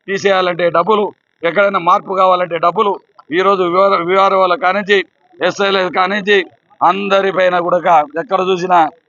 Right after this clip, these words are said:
ఈరోజు, ఆ, అక్రమంగా వారు వేధింపులు చేస్తా ఉన్నారు. లేదు అంతులేని అవినీతి దుబారా. అదే రాష్ట్రంలో ల్యాండ్, శాండ్, మైను, లిక్కర్ వంటి మాఫియాలు తెర,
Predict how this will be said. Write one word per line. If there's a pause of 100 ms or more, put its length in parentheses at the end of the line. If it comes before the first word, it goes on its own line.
(120)
ఈరోజు, (240)
ఆ, (140)
అక్రమంగా
వారు
వేధింపులు
చేస్తా
ఉన్నారు. (1700)
లేదు (100)
అంతులేని
అవినీతి
దుబారా. (1200)
అదే
రాష్ట్రంలో
ల్యాండ్,
శాండ్,
మైను,
లిక్కర్
వంటి
మాఫియాలు (180)
తెర,